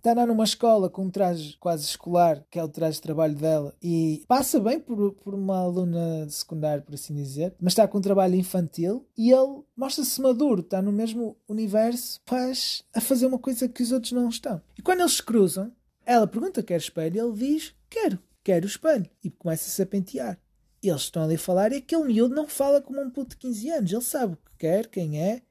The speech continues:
por aí fora e convidar para sair. Ela, claro que diz que não, tu és um miúdo e não sei o quê, não sei o que mais. Mas ele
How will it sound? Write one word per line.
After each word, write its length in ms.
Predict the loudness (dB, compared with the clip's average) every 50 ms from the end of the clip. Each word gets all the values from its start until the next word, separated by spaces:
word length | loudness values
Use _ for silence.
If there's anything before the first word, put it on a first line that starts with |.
| _
por 100 | -2 0
aí 60 | 0 0
fora 320 | 0 2 4 4 4 4
e 40 | 2
convidar 380 | 0 0 0 0 2 0 0
para 140 | -2 -4 -8
sair. 420 | -10 -8 -6 -4 -4 -2 -2 0 0
Ela, 180 | 0 -2 -2
claro 240 | -2 0 -2 -2 -2
que 80 | -2 -10
diz 120 | -14 -12
que 100 | -8 -4
não, 180 | -2 -2 -2 0
tu 120 | 0 -2
és 120 | -2 0
um 40 | 0
miúdo 300 | 0 2 4 4 4 4
e 40 | 2
não 80 | -2 -4
sei 160 | -4 -4 -4
o 20 |
quê, 120 | -4 -2 -4
não 80 | -4
sei 160 | -4 -6 -8
o 20 | -8
que 100 | -6 -6
mais. 300 | -4 -4 -4 -4 -6 -10 _ _ -6
Mas 200 | -4 -2 0 4
ele 260 | 6 6 6 6 4